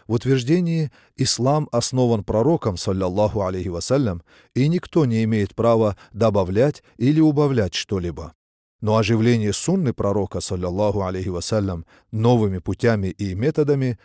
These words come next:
допустимо. Имам Шафии сказал:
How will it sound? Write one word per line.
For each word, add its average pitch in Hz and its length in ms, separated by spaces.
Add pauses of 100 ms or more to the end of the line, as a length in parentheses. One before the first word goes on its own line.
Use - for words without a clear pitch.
допустимо. 98 760 (1160)
Имам 151 320
Шафии 151 480
сказал: 113 480